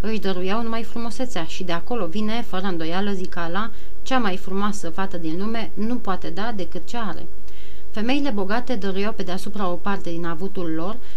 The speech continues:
și s-ar putea cita o mulțime de eroi ale zilelor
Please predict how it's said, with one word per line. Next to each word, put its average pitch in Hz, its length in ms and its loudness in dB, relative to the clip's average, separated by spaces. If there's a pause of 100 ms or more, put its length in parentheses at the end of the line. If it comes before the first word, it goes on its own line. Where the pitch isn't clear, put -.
și - 160 0
s-ar 226 220 0
putea 269 300 0
cita 240 380 0
o 226 40 0
mulțime 208 640 0
de 175 260 0
eroi 185 460 0
ale 170 280 0
zilelor 170 540 0